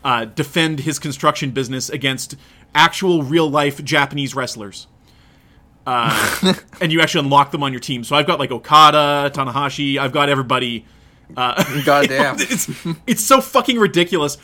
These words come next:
Speaker 1: But the thing I wanted to talk about is, uh, for everything we know of Majima, there's a scene, of course, where one of the other, uh, higher-ranking, uh, Tojo guys reveals that he's got a plot, uh, to basically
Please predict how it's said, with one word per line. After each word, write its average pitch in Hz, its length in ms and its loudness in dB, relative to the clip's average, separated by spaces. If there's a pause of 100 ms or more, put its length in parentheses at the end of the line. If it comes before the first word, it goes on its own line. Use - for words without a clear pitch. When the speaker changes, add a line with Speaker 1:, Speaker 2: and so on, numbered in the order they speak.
(120)
Speaker 1:
But 175 80 -6
the 180 100 0
thing 285 140 -2
I 254 80 0
wanted 240 200 2
to - 60 -12
talk 175 280 -2
about 135 280 0
is, 135 320 -6
uh, 151 120 -4
for 180 160 0
everything 208 260 0
we 180 80 -2
know 180 240 2
of 139 80 0
Majima, 127 580 -4 (160)
there's 151 180 -2
a 143 60 -6
scene, 170 260 -4
of 143 100 -8
course, 143 320 -4
where 135 100 -4
one 143 180 -4
of 135 60 -6
the 139 140 -4
other, 131 360 -4 (400)
uh, 117 320 -2 (200)
higher-ranking, 139 840 -2
uh, 123 160 -4
Tojo 143 380 -2
guys 123 320 -2
reveals 127 380 -4
that 127 160 -2
he's 139 200 -6
got 175 160 2
a - 40 -2
plot, 131 520 0 (520)
uh, 117 220 -2
to 147 220 -4
basically 131 840 -4